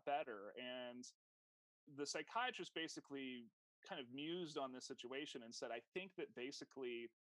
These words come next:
psychiatry is our version of, of shamanism, right? Our psychiatry is our version of these sorts of exorcistic rituals that most cultures have. And, uh, by the same token, this is their version of, of psychiatry." And so it was sort of a moment of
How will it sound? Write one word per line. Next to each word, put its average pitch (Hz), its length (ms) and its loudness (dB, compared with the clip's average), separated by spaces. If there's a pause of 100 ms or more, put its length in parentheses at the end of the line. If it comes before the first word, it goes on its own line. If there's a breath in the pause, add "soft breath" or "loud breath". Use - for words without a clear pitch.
(360)
psychiatry 202 680 4
is 147 140 2
our 143 180 4
version 123 560 0
of, 113 240 -2 (120)
of 113 80 -4
shamanism, 87 640 -4 (240)
right? 120 120 -4
Our 107 140 -2
psychiatry 165 540 0
is 131 80 0
our 127 160 0
version 123 360 -4
of 110 200 -6
these 113 200 -8
sorts 120 200 -8
of 113 80 -8 (120)
exorcistic 117 560 -6 (560)
rituals 139 520 2
that 113 160 -4
most 120 280 -2
cultures 117 720 -2 (120)
have. 113 440 2 (120)
And, 135 400 4 (560)
uh, 117 160 -2
by 123 120 2
the 123 80 0
same 135 240 -2
token, 123 520 0 (280)
this 170 160 4
is 160 120 2
their 151 160 8
version 127 520 4
of, 117 200 0 (120)
of 117 80 -4
psychiatry." 117 800 -2
And 113 120 -8
so 135 100 -2
it 127 60 -2
was 131 100 -4
sort 190 140 4
of 143 80 0
a 139 40 4
moment 131 440 0
of 120 80 -6